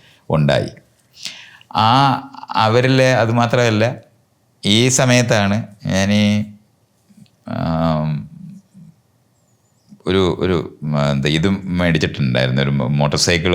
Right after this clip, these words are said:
മോട്ടോർ സൈക്കിൾ എന്ന് പറഞ്ഞുകൂടാ, അത് റോയൽ എൻഫീൽഡിൻ്റെ ഒരു മോപ്പഡായിരുന്നു. കണ്ടാ മോട്ടോർ സൈക്കിൾ പോലെ അഭിനയിക്കുമെങ്കിലും അമ്പത് സി സിയുടെ ഒരു വണ്ടിയാണ്. അത്,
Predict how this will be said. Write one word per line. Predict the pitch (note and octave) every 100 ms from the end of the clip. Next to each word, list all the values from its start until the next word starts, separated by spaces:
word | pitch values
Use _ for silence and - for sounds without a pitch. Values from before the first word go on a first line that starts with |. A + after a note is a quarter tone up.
| E2+
മോട്ടോർ | E2 C#2 C#2+
സൈക്കിൾ | E2 D#2
എന്ന് | F#2 G2
പറഞ്ഞുകൂടാ, | G2 F#2+ G2 E2 - - _ - - - _ D2+
അത് | D#2 D#2 E2+ E2+ E2 - - - - _ - - - - - -
റോയൽ | D#2+ E2 F2+
എൻഫീൽഡിൻ്റെ | F#2 G2 F#2+ F#2+ F#2 F#2 F#2
ഒരു | E2+ F2 D2+ - -
മോപ്പഡായിരുന്നു. | D#2 D2+ F2+ - - F2+ B1+ G#1+ G#1 - _ _ _ -
കണ്ടാ | - D#2+ F#2 A2+
മോട്ടോർ | A2 G#2 -
സൈക്കിൾ | A2 G#2 A2
പോലെ | G#2 F#2+
അഭിനയിക്കുമെങ്കിലും | E2+ F#2 F#2+ G2 F2+ F2 F2 E2 - - -
അമ്പത് | D#2 F2 G2+
സി | G2+ G2
സിയുടെ | F#2+ F#2+
ഒരു | F#2
വണ്ടിയാണ്. | F2+ C#2 C2+ B1+ - - _ _ _ _ _ - - - - - - _ _
അത്, | E2+ F2+